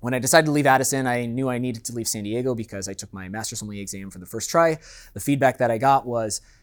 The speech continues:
"You need to be running a wine program." I was the G M of the restaurant at Addison and had nothing to do outside of arranging to count the inventory with our wine director, anything to do with the wine program.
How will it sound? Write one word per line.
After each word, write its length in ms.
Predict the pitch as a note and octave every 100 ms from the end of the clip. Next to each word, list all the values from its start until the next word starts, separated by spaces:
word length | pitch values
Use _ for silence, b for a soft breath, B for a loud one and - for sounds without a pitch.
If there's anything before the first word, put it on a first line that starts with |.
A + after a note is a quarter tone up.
| b _
"You 200 | C3+ G3+
need 160 | G3 F3+
to 80 |
be 120 | E3 C#3+
running 220 | C#3+ C3+
a 60 | A#2
wine 180 | A2
program." 380 | G2+ F#2 E2+ E2
I 80 | A#2+
was 140 | D#3 C3
the 80 |
G 180 | B2+ C#3
M 160 | C3+ B2
of 80 | A2
the 100 | A2+
restaurant 480 | A2 - A2 G#2+ -
at 80 | G#2+
Addison 460 | G#2+ G#2+ G#2 G2+ F#2+ -
and 380 | G#2 G#2 G3 - _ _ _
had 180 | - C3
nothing 280 | C#3+ E3 F3
to 80 | D3+
do 400 | C#3 D#3+ D#3+ D#3
outside 400 | - C#3+ - D3
of 180 | C#3 B2 - b b
arranging 800 | D3 C#3+ D3+ E3 D#3 D#3+ D#3+ D3+
to 100 | -
count 360 | D3 - C#3+ D3
the 100 | C3+
inventory 500 | B2 D3 D3 D3+ D#3
with 120 | C#3+
our 100 | A#2+
wine 180 | A2+ B2
director, 440 | C#3 C#3+ E3 D#3 _
anything 260 | D#3+ D#3+ D3
to 80 | C3
do 80 |
with 80 | B2
the 60 | A#2
wine 160 | G#2
program. 280 | G2 G2 E2+